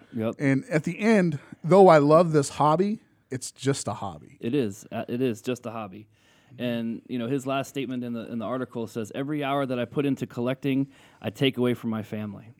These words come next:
Speaker 2: Right.
Speaker 1: And, I mean, that's just, that speaks volumes for, for what, we're all here to, we all love cardboard.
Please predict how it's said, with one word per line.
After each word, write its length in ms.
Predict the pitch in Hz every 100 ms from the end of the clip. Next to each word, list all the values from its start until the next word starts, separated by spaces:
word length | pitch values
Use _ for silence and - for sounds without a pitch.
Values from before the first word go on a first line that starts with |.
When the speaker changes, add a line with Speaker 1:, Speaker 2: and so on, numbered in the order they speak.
| _ 151
Speaker 2:
Right. 300 | 139 107 - _
Speaker 1:
And, 340 | 117 117 110 110
I 40 |
mean, 160 | 113 120
that's 240 | 131 -
just, 400 | 123 110 - - _ _ _ _ _
that 100 | -
speaks 260 | - 151 143
volumes 560 | 135 147 143 110 107 -
for, 380 | - 110 107 -
for 200 | - 113
what, 280 | 113 123 - _ 139
we're 240 | 156 175
all 140 | 185 170
here 300 | 175 180 175
to, 180 | 147 127
we 140 | 147
all 180 | 156 151
love 220 | 151 143
cardboard. 560 | 160 147 139 143 143